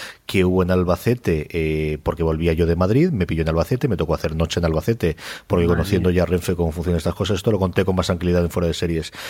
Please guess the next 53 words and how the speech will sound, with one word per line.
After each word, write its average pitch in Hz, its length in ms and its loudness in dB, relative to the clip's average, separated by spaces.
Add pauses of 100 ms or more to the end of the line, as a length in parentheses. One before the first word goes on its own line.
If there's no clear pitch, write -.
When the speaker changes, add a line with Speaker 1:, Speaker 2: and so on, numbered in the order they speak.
(100)
Speaker 1:
Sí, - 260 2
viendo 98 200 2
cómo 101 120 2
está 98 140 0
el 101 60 4
invento, 101 360 2
que - 100 -4
la 87 60 4
solución 92 300 0
que 98 80 -2
nos 92 160 0
daban 98 200 2
a 92 40 2
las 87 160 2
nueve 98 120 0
de 95 60 2
la 92 80 2
noche 98 240 0
es, - 160 -2
"Mira, 98 240 0
os 85 80 -2
metéis 85 280 -4
en 117 60 0
este 107 200 -2
tren 101 180 -6
que - 60 -4
está 98 160 -2
aquí 98 100 -4
enfrente, 104 500 -2
no 92 120 -4
sé 107 120 -2
cuántos, 113 520 0 (380)
y 107 220 4
entonces, 107 520 0
eh, 95 380 2
vamos 101 340 -2
vía 104 220 0
Cuenca, 117 520 -2
de 95 160 -2
ahí 95 100 2
vamos 104 220 0
hasta 107 160 -2
Valencia", 120 600 0 (240)
que 85 200 -4
Speaker 2:
Madre 107 300 -6
mía. 90 120 -12
Speaker 1:
yo 95 140 2
hacía 92 200 -2
cálculos 101 340 2
en 101 60 2
la 95 60 4
mente, 101 220 2
digo, 95 260 2